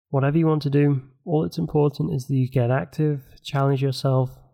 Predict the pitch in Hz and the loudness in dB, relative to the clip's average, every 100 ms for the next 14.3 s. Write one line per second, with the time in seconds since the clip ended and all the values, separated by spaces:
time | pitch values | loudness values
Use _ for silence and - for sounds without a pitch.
0 | _ 131 135 143 135 131 127 120 131 127 | _ -2 0 2 0 2 0 0 -2 -2
1 | 160 120 123 123 120 - 113 123 - 135 | -4 -6 -4 -4 -4 -8 -10 -10 -4 -4
2 | 131 - - - _ _ _ _ _ _ | -4 -10 -12 -20 _ _ _ _ _ _
3 | _ _ _ _ _ _ 147 127 131 135 | _ _ _ _ _ _ -2 0 2 2
4 | 156 139 175 147 135 143 135 - 135 131 | 0 0 -2 -2 0 0 0 -2 -4 -4
5 | 147 139 - 151 160 160 143 143 120 117 | -4 -6 -2 -2 0 0 0 -2 0 0
6 | 113 - 277 - 143 - 139 135 147 170 | -4 -12 -10 -4 -2 0 0 2 0 -2
7 | - - _ - - 147 143 147 147 147 | -6 -20 _ -12 -2 0 0 -2 -2 -2
8 | 139 - 139 131 131 127 127 123 - 123 | -4 -4 0 2 2 0 0 -4 0 0
9 | 117 117 135 123 - _ _ _ _ _ | 2 0 0 0 -4 _ _ _ _ _
10 | _ _ _ - 120 - 131 135 143 147 | _ _ _ -6 -4 0 0 2 2 2
11 | - 143 139 127 - 127 127 123 120 120 | 0 -4 -4 -6 0 0 0 -2 0 -2
12 | 117 123 120 120 117 117 117 127 - 123 | 0 0 0 0 0 0 -2 -8 -10 -4
13 | 120 117 117 117 113 113 110 135 - 151 | -2 -2 -4 -6 -4 -6 -4 -6 -2 0
14 | 151 143 | 2 0